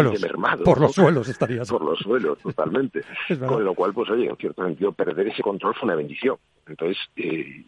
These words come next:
Speaker 2: y, y eso que cayó en manos, pues hombre, de un, de un <clears throat> Banco Central Europeo que ha sido razonablemente, no sé, eh, responsable con, con su uso, ¿no? Al menos mucho más responsable que lo que hay al otro lado del charco.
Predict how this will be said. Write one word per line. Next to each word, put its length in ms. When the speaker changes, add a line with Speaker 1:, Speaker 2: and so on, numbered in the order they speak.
Speaker 2:
y, 380
y 40
eso 200
que 100
cayó 380
en 100
manos, 340
pues 140
hombre, 200
de 60
un, 200
de 120
un 600
<clears throat> 40
Banco 280
Central 300
Europeo 280
que 100
ha 40
sido 180
razonablemente, 1080
no 60
sé, 180
eh, 540
responsable 760
con, 320
con 220
su 140
uso, 260
¿no? 120
Al 80
menos 200
mucho 240
más 120
responsable 500
que 80
lo 80
que 120
hay 100
al 80
otro 180
lado 120
del 80
charco. 340